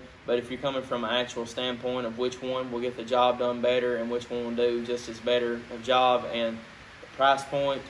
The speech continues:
I would say, uh, the six eighty-six. But now, if both of these was the same price, if this was seven hundred fifty dollars and, um, or seven hundred dollars and the new, uh, or, and a new six eighty-six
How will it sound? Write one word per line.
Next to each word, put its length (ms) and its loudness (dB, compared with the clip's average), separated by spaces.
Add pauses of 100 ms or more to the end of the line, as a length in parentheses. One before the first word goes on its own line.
(340)
I 160 6
would 220 2
say, 420 4 (240)
uh, 200 4
the 120 -6
six 240 -6
eighty-six. 560 2
But 160 -8
now, 220 4
if 100 -2
both 240 4
of 60 -4
these 240 -4
was 100 -8
the 80 -12
same 220 -2
price, 400 2
if 80 -16
this 240 0
was 80 -12
seven 260 0
hundred 220 -2
fifty 240 -6
dollars 400 6 (360)
and, 420 2
um, 400 0 (680)
or 160 2
seven 280 4
hundred 180 -2
dollars 380 4
and 320 0
the 80 -2
new, 380 0
uh, 280 4 (260)
or, 200 4
and 180 0
a 80 4
new 240 2
six 240 -8
eighty-six 580 0